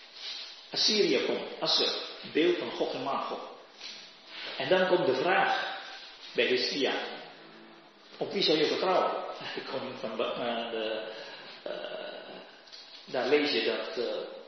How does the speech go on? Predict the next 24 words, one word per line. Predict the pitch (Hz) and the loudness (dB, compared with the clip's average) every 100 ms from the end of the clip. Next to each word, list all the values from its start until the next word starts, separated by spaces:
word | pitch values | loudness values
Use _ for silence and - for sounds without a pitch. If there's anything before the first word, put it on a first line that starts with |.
| - - - | -18 -20 -4
dat, | 131 113 | -2 0
dat | 123 113 | -2 -2
ze | 123 | 0
zeiden: | - 113 107 | 0 0 0
"Nou, | 147 156 - - - - - - - _ _ _ _ _ _ _ _ - - - - | 0 0 0 -4 -8 -12 -16 -20 -20 _ _ _ _ _ _ _ _ -10 -6 -6 0
wil | 143 156 147 | 6 8 8
je | 135 - | 6 4
op | 143 | 2
Egypte | - - 202 202 - | 2 4 6 8 6
vertrouwen, | - 185 196 453 - - - | 6 6 8 8 6 2 -2
gebroken | - 180 180 175 | 4 8 8 8
riet? | 247 - - - - - - - - - - | 4 2 -4 -8 -14 -20 -20 -20 -20 -18 2
Wil | 156 | 8
je | 175 151 | 10 10
op | 139 | 8
God | 175 240 | 6 6
vertrouwen? | 226 208 214 254 254 240 - | 6 4 4 4 4 2 0
Wat, | 233 - | 0 2
wat, | 240 - - | 0 0 -2
wat | 285 226 | 2 2
doe | 262 | 4
je | 254 | 2
nou | 165 - | 4 4
toch?" | - - | 4 0